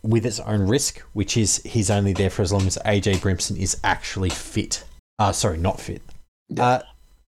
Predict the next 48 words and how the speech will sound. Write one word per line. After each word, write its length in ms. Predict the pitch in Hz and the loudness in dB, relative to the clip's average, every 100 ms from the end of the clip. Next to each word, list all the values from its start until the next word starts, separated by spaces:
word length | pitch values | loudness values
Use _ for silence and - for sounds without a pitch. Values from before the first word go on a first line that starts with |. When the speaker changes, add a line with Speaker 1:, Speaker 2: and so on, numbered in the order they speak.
| _ | _
Speaker 1:
so, 400 | - 156 156 151 147 | -2 2 4 4 2
look, 160 | 143 147 | 0 2
in 100 | 131 | 2
the 80 | |
rest, 300 | 131 - - | 4 2 -2
not 260 | 110 139 - | 0 0 2
really 240 | 131 127 | 2 4
much 340 | 117 123 123 - | 4 2 -2 -2
meat 220 | 117 120 | 2 2
on 120 | 113 104 | 2 2
the 60 | |
bone 280 | 95 113 104 | 2 2 2
here. 380 | 95 120 127 131 - | 2 2 4 2 0
Who 80 | 160 | 2
have 100 | 160 | 2
you 60 | 139 | 2
got 140 | 143 | 2
winning 200 | 120 110 | 2 2
this 240 | 107 - - | 2 0 0
one, 140 | 101 | -2
Adam? 240 | 104 143 - - - | 0 0 -2 -10 -20
Speaker 2:
Yeah, 400 | - 143 139 135 156 | -6 0 4 4 4
I 60 | |
got 140 | 208 - | 4 2
the 60 | |
Sharks. 600 | - - 147 139 - - - - _ | 0 2 4 2 0 -6 -10 -18 _
Here's 280 | - 254 269 | 0 2 2
a 60 | |
question. 680 | 285 175 151 - 147 151 190 - | 2 2 2 2 0 -2 -6 -2
Would 180 | 226 247 | 0 2
you, 140 | 262 180 | 2 2
would 280 | 185 208 208 | 2 2 4
you 160 | 214 | 2
potentially 540 | 185 190 196 180 - 180 | 2 0 0 0 2 0
put 200 | - - | 0 -4
the 60 | |
captaincy 520 | 131 151 147 143 139 143 | 0 0 2 2 2 4
on 180 | 131 | 4
Nicho 380 | 135 135 135 131 | 4 2 2 2
Hynes 340 | 127 135 127 127 | 4 4 2 2
to 60 | |
make 180 | 135 127 | 2 2
a 40 | 135 | 2
bit 100 | 127 | 2
of 80 | 127 | 2
a 60 | |
pod 280 | 127 131 127 | 0 0 2
play? 240 | 135 165 | 2 0